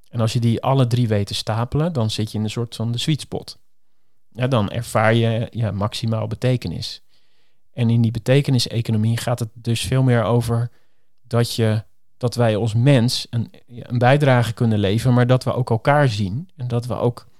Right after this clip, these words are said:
in ons eigen leven betekenis kunnen geven aan dingen. En in de markteconomie wordt het vooral vaak erg al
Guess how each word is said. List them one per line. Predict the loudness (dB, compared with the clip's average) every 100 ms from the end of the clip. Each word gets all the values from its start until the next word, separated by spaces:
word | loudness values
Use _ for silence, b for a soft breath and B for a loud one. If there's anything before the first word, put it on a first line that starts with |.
| -16
in | 0 2
ons | 2
eigen | 2 2 4 2
leven | 2 0 -2
betekenis | -4 2 2 2 -4 -4
kunnen | -6 -4
geven | -4 -4 -4
aan | -8
dingen. | -8 -8 -12 -18 -20 -20 -20 -20 -20 -12
En | 0
in | 2
de |
markteconomie | 4 4 4 2 -2 0 0 0 0
wordt | -2 -2
het | -4 -6
vooral | 0 4 4 4 0 -10 -20 -20
vaak | -18 -8 -8 -4
erg | 0 0 0 -6
al | -4 0 0 -2